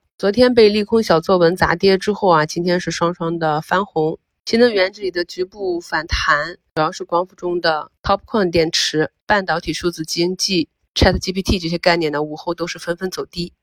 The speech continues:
骨科手术机器人呢，在三天调整之后啊，今天呢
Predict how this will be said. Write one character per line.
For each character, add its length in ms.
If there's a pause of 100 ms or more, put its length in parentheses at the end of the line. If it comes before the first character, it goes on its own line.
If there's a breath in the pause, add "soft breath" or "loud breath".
(260)
骨 160
科 140
手 120
术 140
机 100
器 140
人 100
呢， 140
在 180
三 220
天 180
调 220
整 180
之 140
后 140
啊， 100
今 180
天 220
呢 260